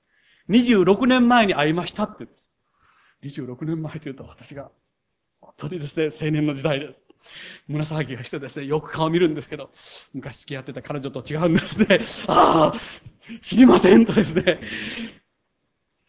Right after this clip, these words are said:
「でも先生は私に会ったことがあるんですよ」と。「すいません、もう本当に最近物忘れが激しくって」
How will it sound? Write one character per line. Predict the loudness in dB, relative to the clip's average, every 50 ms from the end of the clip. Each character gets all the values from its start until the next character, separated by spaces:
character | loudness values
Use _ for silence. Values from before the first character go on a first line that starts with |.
| _ _
「で | 2
も | 2 2 2
先 | 2 0 -2 2
生 | 2 4 4
は | 4 4
私 | 2 0 -2 -4 -4
に | -2 0
会 | -2
っ | -2 -2
た | -6
こ | -6 -6
と | -4
が | 0 0
あ | 2
る | 2 2
ん | 0
で | -2 -4
す | -2 0
よ」 | 0 0
と。 | 0 -2 -12 -20 -20 _ _ _ _ -20 -20 _ -20 -20 _ -20
「す | -20 -20 -20 -20
い | -18
ま | -16 -16 -14
せ | -12 -10
ん、 | -8 -8 -8 -8 -8
も | -6 -6 -6 -6
う |
本 | -6 -6 -8 -8 -8 -8 -8 -10 -10 -12 -12
当 | -12 -10
に | -10 -10
最 | -8 -10 -10 -10 -8
近 | -6 -6 -4 -4 -4 -6 -8 -10 -12 -12
物 | -6 -4 0 2 2
忘 | 0 0 -2 -4
れ | -4 0
が | 0 -2 -2 -2
激 | -4 -4 -4
し | -6 -6
く | -8 -8
っ | -8
て」 | -2 -2 -2 -2 -2 -6